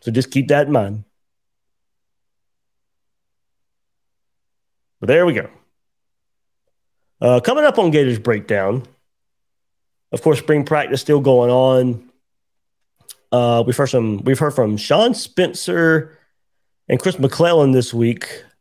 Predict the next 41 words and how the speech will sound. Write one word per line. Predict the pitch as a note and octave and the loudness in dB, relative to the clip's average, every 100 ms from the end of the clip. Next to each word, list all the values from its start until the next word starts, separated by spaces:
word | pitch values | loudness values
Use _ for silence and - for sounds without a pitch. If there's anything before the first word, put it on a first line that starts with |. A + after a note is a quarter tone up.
| _ - | _ -4
and | C#3 C3+ A#2+ | 0 0 0
Princely | F#3 E3 D#3+ D#3 | -2 -2 -2 2
Human | D3+ D3+ C#3 | 2 4 4
Mielen | C3+ D#3+ C#3 A#2+ | 2 2 2 0
as | A2 | 0
well. | C#3+ D3 A2+ A2 G#2 - | 2 4 4 0 -2 -4
Mike | D3+ - | -4 -2
Peterson | - F#3+ E3+ D3+ | -2 -2 0 -2
will | C3+ | -2
talk | C3 C#3 B2 | 0 -2 0
on | B2+ A#2+ | -2 -2
Saturday. | - D#3 D3+ C#3 A2 F#2+ G2 | -4 -2 0 2 0 -2 0
So | C#3 | 0
I'll | C#3+ | 0
try | F3+ F3 | 0 0
and | D#3+ | 0
combine | C#3+ D3 D3+ D3 | 0 0 2 2
all | C#3 B2+ | 4 4
of | A#2+ | 2
that | B2+ A2 | 0 0
in | A2 | -4
one | G#2+ G2+ | -2 -4
episode, | G2+ G2+ G#2+ G#2+ | -6 -8 -4 -2
of | G#2 G2+ | -4 -6
course, | - A2 G2+ - _ _ _ _ _ - | -4 -4 -4 -12 _ _ _ _ _ -2
uh, | A2+ | 0
to | G#2+ B2 | 0 -2
get | C3+ | 0
a | A#2 | 0
defensive | A2 C3+ D3+ - C#3 - G#2 | -4 -2 -2 0 -2 -4 -12
front | - C3+ C#3+ - - _ | -4 0 0 -2 -12 _
perspective. | - A2 B2+ A2+ B2 | -8 -2 -2 0 0
Haven't | C#3+ B2+ | 0 -2
talked | - C#3+ - | -2 -2 0
a | A#2 | -2
whole | C#3+ C#3 | 0 2
lot | A#2+ | 0
about | G#2+ | 0
the | F2+ | -4
defensive | A2 G#2+ G#2 F#2+ | -6 -6 -8 -10
front | G#2+ G#2 | -6 -6